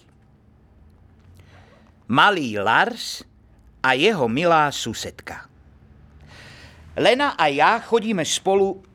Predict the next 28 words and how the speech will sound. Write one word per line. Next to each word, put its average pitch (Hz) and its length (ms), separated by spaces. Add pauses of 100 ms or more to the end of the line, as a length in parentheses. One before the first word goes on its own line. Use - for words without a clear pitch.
do 165 240
jednej 131 400
triedy. 101 400 (880)
Lena 165 380
je - 20
tam 156 240
jediné 156 320
dievča. 143 480 (800)
Teraz 160 320
sú 160 160
však 139 220
našťastie 143 500
letné 139 320
prázdniny, 135 560
inak 113 160
by 123 80
už 123 320
od 135 160
nudy 127 240
skapala, 120 560
ako 123 160
zvykne 110 400
hovoriť. 92 400
„E, - 80 (1700)
vlastne 170 480
si 185 160
mohla 185 300
skapať, - 760